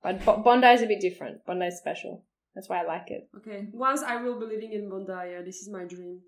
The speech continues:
Speaker 2: Uh, Olivia, I heard that, um, actually, when you, when you said that it's kind of genetic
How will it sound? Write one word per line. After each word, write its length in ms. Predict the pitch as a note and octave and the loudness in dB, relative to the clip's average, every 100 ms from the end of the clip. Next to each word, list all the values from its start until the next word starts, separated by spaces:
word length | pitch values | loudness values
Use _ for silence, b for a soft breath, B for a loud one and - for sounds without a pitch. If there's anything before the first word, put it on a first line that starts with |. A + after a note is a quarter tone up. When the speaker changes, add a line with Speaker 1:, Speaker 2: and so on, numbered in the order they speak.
| _ - | _ -2
Speaker 2:
Uh, 120 | C#4 | 0
Olivia, 240 | D4 D4+ E4+ | 2 2 2
I 280 | D#4+ D#4+ C4 | 0 0 -2
heard 520 | A#3+ A3+ A#3 B3+ G#3+ | -4 -6 -4 -4 -2
that, 240 | B3+ B3 - | 0 0 -4
um, 760 | A#3 A#3 A#3 A3+ A3 A3+ A3+ G#3+ _ _ | -4 -2 -2 -2 -2 -4 -8 -16 _ _
actually, 500 | B3+ B3+ C#4+ - - - _ | -2 0 -4 -8 -18 -20 _
when 220 | B3 C4+ | -4 -2
you, 200 | D4 - | -2 -4
when 180 | B3 C4 | -4 -2
you 100 | C4+ | -2
said 200 | C4+ D4 | -2 -4
that 80 | A#3 | -4
it's 160 | A#3+ | -8
kind 220 | - B3 | -6 -4
of 180 | A#3+ G3+ | -4 -4
genetic 580 | G#3+ B3+ B3+ B3+ G#3 G3 | -2 0 0 -2 -10 -12